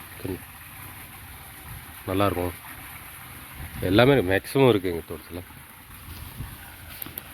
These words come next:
இந்த ஓசு தென்னங்கன்னு பதியம் போட்டு வச்சிருக்காங்க. அப்படியே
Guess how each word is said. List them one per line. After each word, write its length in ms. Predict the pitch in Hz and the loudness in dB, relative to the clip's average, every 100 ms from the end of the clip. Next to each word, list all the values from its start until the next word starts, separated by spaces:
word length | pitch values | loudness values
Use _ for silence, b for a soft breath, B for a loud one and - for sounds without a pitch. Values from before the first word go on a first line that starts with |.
| - - - - | -18 -18 -16 -12
இந்த 120 | 80 80 | -8 -4
ஓசு 300 | 90 - 82 - - - - - - - - - - - - - - - - - - - - - - - - - - - - | -4 -4 -4 0 0 0 -4 -2 0 0 0 0 2 4 8 10 8 6 4 4 6 8 10 10 12 10 8 0 -2 -6 -4
தென்னங்கன்னு 400 | 101 107 104 98 87 76 - | 2 4 4 2 0 -2 -4
பதியம் 220 | 101 98 101 | 0 2 2
போட்டு 180 | 92 | 2
வச்சிருக்காங்க. 480 | 90 - 85 87 87 90 87 - - - - - - - - - - - - - - - - - - - - - - - - - - - - - - - - | 0 -2 0 -2 -2 -2 -2 -2 -2 -2 -2 0 0 0 -2 -4 -4 -8 -10 -10 -6 -4 0 0 0 0 2 2 0 -4 -6 -8 -6 -6 -6 -6 -6 -6 -6
அப்படியே 260 | - 101 | -2 2